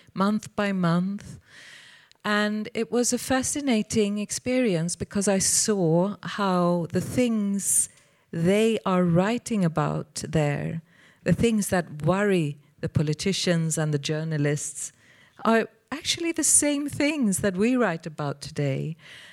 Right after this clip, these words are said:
And it was like to s-, it was like seeing today taking shape right in front of my eyes.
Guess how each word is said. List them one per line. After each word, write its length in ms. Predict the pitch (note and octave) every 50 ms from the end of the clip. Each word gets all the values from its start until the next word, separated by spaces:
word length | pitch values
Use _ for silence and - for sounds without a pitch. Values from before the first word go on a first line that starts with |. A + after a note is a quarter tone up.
| - - _
And 140 | - A3+ A3
it 100 | A3+ -
was 220 | - A3+ A#3 -
like 480 | A3+ A3+ A3+ A3 A3 A3 - - - - _ _ _ _ _ _ - - _ _ -
to 80 | -
s-, 340 | C4 - - - - - - -
it 160 | - - - -
was 180 | F4 E4+ -
like 300 | D#4+ D#4 C#4+ C4+ - -
seeing 800 | - - - - B3 A#3+ A#3 A3 G3+ F#3 F3+ F3+ F#3 F#3 F3+ F3 - _ _ _ _ _ _ _ _
today 680 | - - G#3+ F3+ G#3 G#3 G3+ F3+ E3+ E3 D#3+ E3+ F3+ F#3 _ _ _ _ _ _ _
taking 520 | - - F#3+ D3+ D3 - - - A3 A3+ A3+
shape 600 | - - - F#4 E4 F#3+ D3 - - _ - - - - _
right 500 | D#3+ E3+ E3+ E3+ F3 E3+ F3 - - - - _ _ _ _ _ -
in 120 | - A#3
front 320 | A3 - A#3+ A3 A3 G#3+ A3+
of 120 | A3 G3+
my 280 | A3 G#3+ A3 A3+ A3+ A3
eyes. 500 | G3+ E3+ E3+ F3 F3+ F3+ - - -